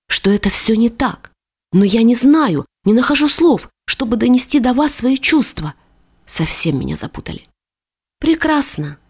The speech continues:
как можно радушнее улыбнулась я, вставая. «Сейчас прикажу позвать Хлою, а сама займусь делами. Надеюсь, до ужина у вас хватит времени,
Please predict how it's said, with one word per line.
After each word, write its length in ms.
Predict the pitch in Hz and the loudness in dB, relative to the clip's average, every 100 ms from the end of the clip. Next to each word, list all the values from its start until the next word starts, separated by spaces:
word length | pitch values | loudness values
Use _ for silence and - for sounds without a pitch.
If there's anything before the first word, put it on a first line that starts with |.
| - | -8
как 180 | 160 | -4
можно 320 | 175 160 - 139 | 0 0 -2 -6
радушнее 600 | 139 196 294 - 233 233 | -4 -4 -2 0 0 0
улыбнулась 600 | 175 160 156 143 135 - | 0 0 0 -2 -2 -4
я, 140 | 147 | -4
вставая. 540 | 185 - 147 135 131 - _ _ _ | -4 -8 -8 -8 -10 -16 _ _ _
«Сейчас 380 | - 233 262 240 | -4 -2 -2 -2
прикажу 400 | - 226 214 214 | -2 0 2 0
позвать 420 | 196 170 160 147 | 0 -2 0 -2
Хлою, 520 | - 190 277 302 151 - _ _ | 0 2 4 2 -2 -8 _ _
а 100 | 180 | -6
сама 340 | - 185 285 | -2 2 2
займусь 380 | 262 165 165 214 | 2 2 2 2
делами. 480 | 170 143 143 143 - _ _ _ _ - | 0 -2 -4 -10 -16 _ _ _ _ -2
Надеюсь, 480 | 294 285 330 277 | 0 2 0 0
до 200 | - 262 | -2 0
ужина 500 | 302 339 240 185 160 - _ | 2 2 2 2 0 -6 _
у 80 | 302 | 0
вас 160 | 320 220 | 0 0
хватит 540 | - 247 220 156 - | 0 0 0 -2 -2
времени, 500 | 208 320 214 165 143 | 2 4 4 2 0